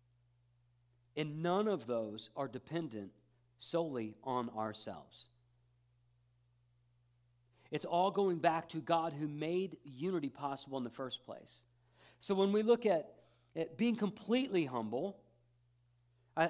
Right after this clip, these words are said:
I want to break this down into three different levels quickly. When it comes to humility, I think it's Christ first. Understanding that forgiven people forgive people. So understanding, what does that mean? How can we have a, a heart of,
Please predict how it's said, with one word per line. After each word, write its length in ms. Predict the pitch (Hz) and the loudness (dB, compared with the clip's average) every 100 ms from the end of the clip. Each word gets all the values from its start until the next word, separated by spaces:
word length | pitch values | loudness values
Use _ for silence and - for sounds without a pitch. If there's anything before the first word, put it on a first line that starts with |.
| 165 | 2
I 60 | |
want 140 | 202 208 | 2 2
to 40 | |
break 220 | 180 185 | 2 2
this 180 | 185 170 | 0 -2
down 300 | 185 175 170 | 0 0 0
into 200 | 160 147 | -2 -4
three 260 | 139 160 156 | -6 -4 -4
different 380 | 147 - 123 117 _ _ _ - | -4 -6 -10 -10 _ _ _ -4
levels 580 | 139 113 107 107 - - _ _ _ | 0 0 -2 -6 -8 -10 _ _ _
quickly. 480 | - 123 113 101 110 _ _ _ _ _ _ _ _ _ _ - | -10 -10 -10 -16 -20 _ _ _ _ _ _ _ _ _ _ -20
When 380 | 147 139 160 185 | -18 -6 0 0
it 100 | 180 | 2
comes 220 | 202 202 | 0 0
to 80 | 190 | -4
humility, 720 | - 175 175 165 117 95 101 - _ _ _ _ _ _ _ _ _ _ 135 | -4 0 2 2 0 -4 -10 -16 _ _ _ _ _ _ _ _ _ _ -4
I 40 | |
think 200 | 170 156 | -2 -2
it's 140 | 143 | -4
Christ 440 | - - 160 160 - | -4 2 2 2 -6
first. 560 | - 120 98 - - - _ _ _ _ _ - | -4 -4 -4 -12 -16 -20 _ _ _ _ _ -6
Understanding 640 | 165 170 - 170 165 165 | -2 -2 0 2 2 2
that 100 | 151 | 0
forgiven 400 | - 143 165 165 | -4 0 0 0
people 320 | 156 156 151 | -2 -4 -4
forgive 440 | - 127 127 117 110 | -6 -6 -2 -4 -4
people. 360 | 117 - 123 117 | -10 -10 -12 -6
So 280 | - 127 - - - - | -4 -6 -8 -20 -8 0
understanding, 720 | 175 175 - 175 165 156 139 - _ | 0 2 0 2 2 -2 -6 -12 _
what 340 | - 147 165 190 | -12 -6 2 4
does 120 | 175 | 4
that 180 | 185 156 | 2 2
mean? 260 | 170 156 | 2 2
How 180 | 143 190 | 2 -2
can 180 | 190 196 | -2 -2
we 120 | 180 | 0
have 200 | 165 165 | 0 0
a, 100 | 143 127 | -2 -2
a 80 | |
heart 320 | 123 151 160 143 | -2 2 2 2
of, 200 | 135 | -6